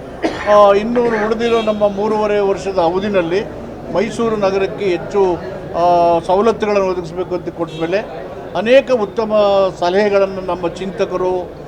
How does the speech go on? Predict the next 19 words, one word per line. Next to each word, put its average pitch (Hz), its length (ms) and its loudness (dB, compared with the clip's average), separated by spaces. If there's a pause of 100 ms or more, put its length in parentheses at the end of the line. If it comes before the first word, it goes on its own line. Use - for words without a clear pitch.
(240)
ಸಾಹಿತಿಗಳು, 180 840 2 (400)
ಸಾಮಾಜಿಕ 185 440 2
ಕಾರ್ಯಕರ್ತರು, 175 1040 -2 (220)
ಬರಹಗಾರರು, 175 760 2
ಪತ್ರಿಕೋದ್ಯಮಿಗಳು, 170 1080 -2 (320)
ಸಾರ್ವಜನಿಕ 185 540 -2
ಹಿತಾಸಕ್ತಿ 175 580 -2
ಇರೋರೆಲ್ಲ, 175 540 -2 (380)
ಕೈಗಾರಿಕೋದ್ಯಮಿಗಳು, 170 1080 2 (480)
ಆ, 160 280 2
ವಾಣಿಜ್ಯಗಳು 170 960 0
ಎಲ್ಲ 175 180 0
ಸೇರಿ 190 300 -2
ಕೊಟ್ಟಿದ್ದಾರೆ. 170 580 2 (680)
ಅವನ್ನೆಲ್ಲ 214 340 2
ಕ್ರೋಢೀಕರಿಸಿ 240 840 -2
ಮತ್ತೊಮ್ಮೆ 208 640 -4
ಚರ್ಚೆ 185 300 0
ಮಾಡಿ 196 340 0